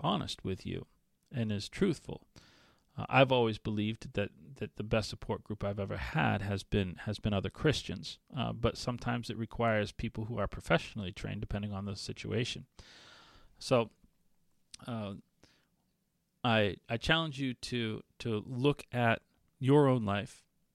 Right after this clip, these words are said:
uh, the lives of other people around you. Notice when people are avoiding maybe the things, the facts that you believe, and notice when you do, uh, the same things in conversations, and, and open yourself up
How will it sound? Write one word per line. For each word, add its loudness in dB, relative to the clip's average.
uh, 2
the 2
lives 8
of -4
other 2
people 2
around 2
you. -2
Notice 6
when 0
people 0
are 2
avoiding 4
maybe 4
the 2
things, -2
the 0
facts 4
that -10
you 2
believe, 0
and 0
notice 0
when 0
you 2
do, -2
uh, -8
the -12
same -8
things -10
in -14
conversations, -10
and, -8
and -8
open -2
yourself 0
up 2